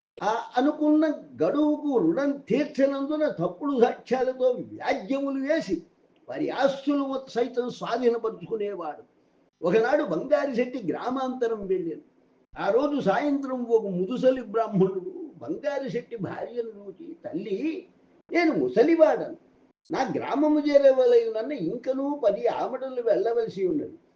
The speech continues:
ఇప్పుడు చీకటి కాబోతున్నది, ఆకాశంలో మేఘాలు ఉరుముతున్నాయి,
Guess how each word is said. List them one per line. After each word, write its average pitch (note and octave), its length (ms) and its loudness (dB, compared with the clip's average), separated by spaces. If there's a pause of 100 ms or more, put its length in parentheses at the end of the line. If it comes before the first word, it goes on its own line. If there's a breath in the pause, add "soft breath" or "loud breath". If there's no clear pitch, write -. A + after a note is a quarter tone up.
(280)
ఇప్పుడు D#4 280 -4
చీకటి D#4+ 480 0
కాబోతున్నది, A3 760 2
ఆకాశంలో B3 840 2
మేఘాలు A#3 540 4
ఉరుముతున్నాయి, G#3+ 720 -8